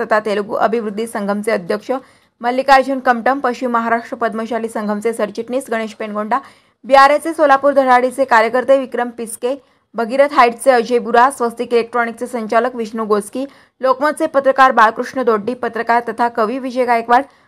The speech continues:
भाजपा सामाजिक कार्यकर्ते रामचंद्र मुटकिरी, यंत्रमाग धारक संघाचे सदस्य दीनानाथ धुळम, माजी नगरसेवक शशिकांत केंची, नीलकंठेश्वर शिक्षण संस्थेचे श्रीनिवास बंदगी, हिंदू राष्ट्र सेनेच्या शहराध्यक्ष रवी गोणे,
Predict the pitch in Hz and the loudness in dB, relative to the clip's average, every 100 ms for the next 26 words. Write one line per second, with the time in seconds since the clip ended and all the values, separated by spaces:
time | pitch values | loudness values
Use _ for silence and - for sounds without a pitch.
0 | _ 240 247 240 294 330 311 269 269 269 | _ -4 -2 0 0 2 2 2 0 2
1 | 247 233 247 254 254 226 226 233 240 233 | 2 4 0 2 4 2 2 -4 -2 -2
2 | 202 - 233 254 254 208 220 220 208 220 | -4 -6 -10 -4 -4 -2 -2 -2 0 0
3 | 196 233 277 262 262 277 277 220 233 254 | 0 -2 -4 -2 -2 -2 -4 -4 -2 -4
4 | 226 226 214 214 202 214 220 277 _ _ | -4 -2 0 0 -2 0 0 0 _ _
5 | _ 240 247 254 320 294 294 294 285 294 | _ -2 -2 -2 -4 0 2 4 4 2
6 | 269 - 247 247 254 254 220 220 262 - | -4 0 2 2 0 -4 -6 -8 -10 -6
7 | 233 233 247 247 262 262 262 262 - 247 | -6 0 -2 2 0 2 -2 -2 -8 -8
8 | 240 240 226 233 240 262 254 233 214 220 | -6 -6 -4 -4 -2 -4 -4 -6 -2 -2
9 | 220 202 202 208 240 269 _ _ _ 269 | 0 -4 -2 -2 -4 -8 _ _ _ -8
10 | 269 320 294 285 294 285 247 247 269 277 | -2 2 2 0 -4 -2 -4 0 0 0
11 | 262 220 214 233 262 226 208 214 220 | 0 0 0 -2 -2 -2 0 0 0